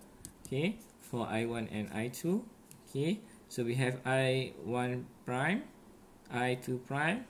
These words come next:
negative four, four, negative one point six, one point two, and then I one and I two, and then you have, uh, twelve and four point eight. So if you look over here, okay, so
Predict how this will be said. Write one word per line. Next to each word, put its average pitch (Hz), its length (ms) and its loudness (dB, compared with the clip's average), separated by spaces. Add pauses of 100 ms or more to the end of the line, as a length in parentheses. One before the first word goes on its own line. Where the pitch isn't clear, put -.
(140)
negative 123 480 0
four, 127 320 -2
four, 123 560 -2
negative 117 480 -2
one 117 240 -4
point 110 240 -2
six, 110 320 -4
one 110 240 -2
point 107 240 -2
two, 175 320 0
and 120 160 -2
then 113 160 -6
I 113 240 0
one 107 320 0
and 104 240 -2
I 143 160 -2
two, 202 320 2 (400)
and 113 80 -4
then 113 160 2
you 110 80 2
have, 113 320 0 (560)
uh, 104 240 0
twelve 107 320 0
and 101 320 -2
four 107 160 0
point 95 320 -4
eight. 71 240 -4 (320)
So - 160 -2
if 110 240 0
you 123 80 4
look 190 320 6
over 135 160 4
here, 135 480 2 (480)
okay, 139 320 0
so 147 560 0